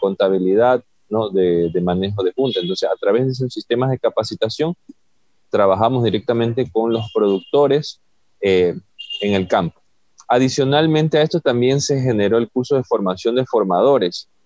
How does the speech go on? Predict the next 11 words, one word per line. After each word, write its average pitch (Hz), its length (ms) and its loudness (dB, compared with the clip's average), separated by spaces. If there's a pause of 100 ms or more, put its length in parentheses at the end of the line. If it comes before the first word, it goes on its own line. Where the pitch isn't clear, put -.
(380)
que 127 100 2
lo 120 160 4
que - 80 0
buscaba 139 420 2
era 156 160 2
capacitar 110 600 0
a 120 120 2
técnicos, 143 920 -2
eh, 95 360 2
de 90 240 0
diferentes 113 640 0